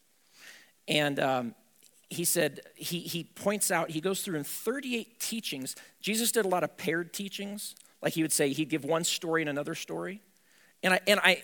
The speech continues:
and I'd never seen this before, but he says, "Look at how many of the stories," he counted thirty-eight.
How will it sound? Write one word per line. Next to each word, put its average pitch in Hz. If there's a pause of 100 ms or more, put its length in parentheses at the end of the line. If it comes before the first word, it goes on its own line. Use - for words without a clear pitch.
(140)
and 185
I'd 165
never 214
seen 277
this 190
before, -
but 156
he 151
says, 156 (360)
"Look 185
at 269
how 220
many 214
of 175
the 156
stories," -
he 175
counted 175
thirty-eight. 139